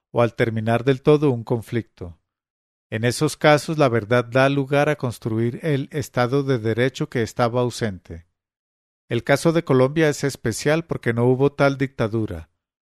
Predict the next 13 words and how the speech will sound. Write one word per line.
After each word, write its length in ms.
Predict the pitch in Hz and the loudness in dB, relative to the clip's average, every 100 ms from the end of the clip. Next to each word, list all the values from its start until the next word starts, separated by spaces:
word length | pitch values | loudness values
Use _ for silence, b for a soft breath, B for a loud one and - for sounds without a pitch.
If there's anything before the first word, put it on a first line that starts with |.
| _ - | _ -4
Al 160 | 123 120 | -4 -2
contrario, 680 | 127 110 139 143 104 82 - _ - | -4 0 2 2 0 -8 -14 _ -4
hay 180 | 113 127 | 0 2
una 220 | 131 143 | 0 -2
constitución 640 | 147 - 135 120 - 120 | -4 -4 -4 -4 -4 -2
garantista 840 | 123 139 131 - 135 - - 156 214 | 2 2 2 -2 -6 -4 -4 -4 -4
y 160 | 185 135 | -2 2
amplia 400 | 139 151 165 160 | 2 0 -4 -4
en 60 | |
los 160 | 139 107 | -2 -4
derechos 500 | 110 123 135 - 160 | 0 0 -2 -8 -12
que 160 | - 127 | -10 -10
consigna 680 | 113 107 - 143 160 170 | -8 -6 -4 -4 -4 -8